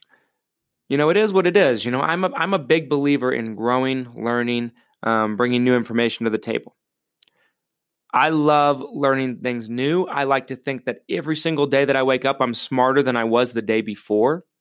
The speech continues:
Um, if I learn something new every day, I'm in good shape, is the way I look at it.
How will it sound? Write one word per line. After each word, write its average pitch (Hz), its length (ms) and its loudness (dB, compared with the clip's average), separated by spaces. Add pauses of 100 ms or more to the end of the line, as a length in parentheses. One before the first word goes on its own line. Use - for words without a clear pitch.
(440)
Um, 117 340 0
if - 140 -4
I 131 120 2
learn 131 240 0
something 127 360 -4
new 127 120 0
every 123 220 0
day, 120 300 2
I'm 127 180 -2
in 113 140 -4
good 110 160 -2
shape, 135 540 -2
is 123 120 -10
the 117 100 -4
way 117 140 0
I 113 80 0
look 117 220 -4
at 135 160 0
it. 160 100 -6